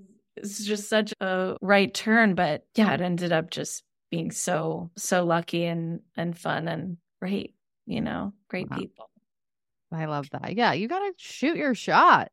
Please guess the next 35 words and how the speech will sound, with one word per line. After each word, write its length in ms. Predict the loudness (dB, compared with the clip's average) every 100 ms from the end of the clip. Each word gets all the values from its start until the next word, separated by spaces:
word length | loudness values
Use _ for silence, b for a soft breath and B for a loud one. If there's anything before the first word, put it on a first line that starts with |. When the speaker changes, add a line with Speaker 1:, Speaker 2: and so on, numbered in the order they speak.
| -8
Speaker 2:
you 140 | -4
know? 200 | 0 0
You 160 | 0 2
got 160 | 4 4
a 60 | 0
script, 540 | 0 2 2 _ -18
you 340 | -12 -4 -2 -2
send 320 | 0 0 0
it 80 | -2
to 60 | -2
the 80 |
people 300 | 0 0 4
you 120 | 4 4
know, 500 | 4 4 4 2 0
you 120 | -2
know? 240 | 0 0
That's 240 | 0 -4 -4
why 100 | -6
I 40 |
think 240 | -2 -4 -4
people 300 | -8 -4 0
are 160 | 0
just 320 | -2 -8 -12 -8
scared 480 | 0 4 4 2
to, 100 | -2
like, 400 | 0 0 0 -4 -10
let 240 | -4 -4 -4
people 380 | -8 -4 -2
really 580 | -2 -2 -2 -4 -6 -10 _ -18 -16
see 220 | -10 -4
their 180 | -2 -2
work. 240 | -2 -4
And 80 | -4
when 100 | -4
it's 300 | -4 -8 -18